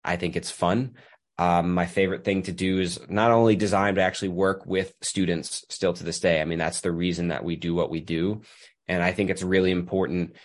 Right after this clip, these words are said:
in our position to stay connected to the activity in that way. But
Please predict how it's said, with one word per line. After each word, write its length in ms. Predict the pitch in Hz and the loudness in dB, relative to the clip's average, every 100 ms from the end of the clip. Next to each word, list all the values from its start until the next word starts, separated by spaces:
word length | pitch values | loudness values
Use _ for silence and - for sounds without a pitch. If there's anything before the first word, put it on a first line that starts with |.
| _ | _
in 140 | 104 95 | 2 4
our 140 | 90 | 4
position 420 | 110 92 95 98 | 2 -2 -2 -2
to 80 | 87 | -4
stay 260 | 87 - 87 | -4 0 -2
connected 600 | - 85 87 87 80 71 _ _ _ | -2 0 0 -2 -8 -8 _ _ _
to 160 | - 90 | -6 -2
the 160 | 87 | 0
activity 680 | 69 - - 87 - 98 87 - | -2 -6 -4 -4 -2 -6 -6 -8
in 140 | 82 | -6
that 180 | 71 53 | -6 -4
way. 300 | 80 76 - - - _ _ _ | -2 -4 -6 -20 -20 _ _ _
But 360 | 123 110 110 | 6 6 4